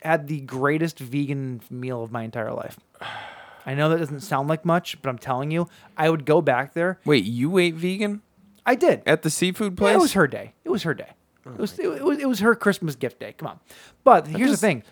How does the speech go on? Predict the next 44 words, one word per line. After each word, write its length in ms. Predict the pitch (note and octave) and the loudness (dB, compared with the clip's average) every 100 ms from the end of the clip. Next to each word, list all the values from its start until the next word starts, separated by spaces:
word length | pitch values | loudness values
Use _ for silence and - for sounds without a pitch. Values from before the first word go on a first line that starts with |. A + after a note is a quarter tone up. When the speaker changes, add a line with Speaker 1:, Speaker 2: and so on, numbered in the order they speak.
| - | -8
Speaker 2:
that 80 | - | -2
doesn't 240 | E4+ G#3 | 0 2
mean 160 | D3+ C3+ | 2 2
you 100 | A#2+ | 2
have 160 | A#2+ - | 2 0
to 120 | G#2 | -6
subject 560 | - B2 A#2 C3 - | -4 -4 2 0 0
yourself 400 | G#2 F#2+ A2 G#2+ | -4 -2 0 0
to 80 | - | -2
her 180 | G#2 G2+ F2 C3+ | -2 -2 -2 -4
Speaker 1:
Dude, 240 | D3+ E3+ | 4 6
Speaker 2:
bonkers 360 | A2+ B2+ C3+ A#2 | 8 6 2 2
Speaker 1:
dude, 60 | |
Speaker 2:
ideology. 680 | A2+ A#2+ - C3 D#3 E2+ F#2 | 2 4 6 8 6 2 -4
Speaker 1:
I 200 | C3+ D3 | 2 4
will 180 | F#3 F#3+ | 6 4
go 220 | D#3 D#3 | 4 2
back 340 | D3 B2 C#3 - | 2 0 0 0
there 160 | E3+ | -2
and 140 | D3 C#3 - | -2 -6 -6
order 320 | C3+ B2+ C#3 | -2 -2 -2
that 260 | C#3+ D#3+ E3 | -2 -2 -2
meal 320 | E3 F3 F3 _ _ _ _ - | -2 -2 -2 _ _ _ _ 0
over 520 | D3+ C#3 C3+ B2 - _ | 0 0 -2 -6 -10 _
seafood 420 | - C3 A#2+ A2+ | -10 -10 -8 -10
next 200 | A#2+ - | -12 -16
time. 240 | - G#2 G#2+ C#3 | -16 -16 -12 -2
That's 200 | D3+ E3+ | 0 2
how 100 | D3 | 0
good 200 | B2 - | -2 -10
it 80 | |
was. 260 | - B2 - _ | -12 -16 -18 _
And 60 | - | 0
I'm 160 | D3 D3+ | 0 4
not 260 | D3 D3 - | 2 2 -4
saying 320 | C#3+ C#3+ D3 | -6 -4 -2
that, 320 | C#3+ C#3+ C#3+ | -2 -2 -2
like, 260 | C#3 B2+ _ | -4 -4 _
just 320 | C3+ B2 B2 | -4 -4 -4
as 140 | B2 | -6
a 60 | A#2 | -8
poussoir. 560 | - B2 - A#2+ A2+ - _ _ _ - | -10 -12 -8 -6 -6 -10 _ _ _ -4
Like, 300 | C3+ C3 C#3 | -4 -4 -6
it, 200 | C3+ | -6